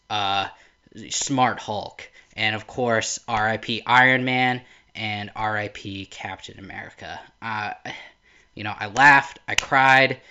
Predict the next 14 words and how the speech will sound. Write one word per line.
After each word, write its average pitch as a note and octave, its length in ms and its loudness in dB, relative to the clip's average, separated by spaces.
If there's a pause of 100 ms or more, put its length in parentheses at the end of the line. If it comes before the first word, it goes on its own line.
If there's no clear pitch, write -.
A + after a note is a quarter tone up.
(520)
in A#2+ 160 -6
the G#2+ 80 -8
theater, C3+ 640 4 (140)
uh, G2+ 440 -4
I G#2+ 120 -10
jumped B2 280 -4
for C3+ 60 -8
joy, C3 640 2 (240)
I A2 100 -10
wept, B2+ 640 6 (460)
and A2+ 160 2
everything E3 400 6
in G#2 120 -6
between. G2 520 -12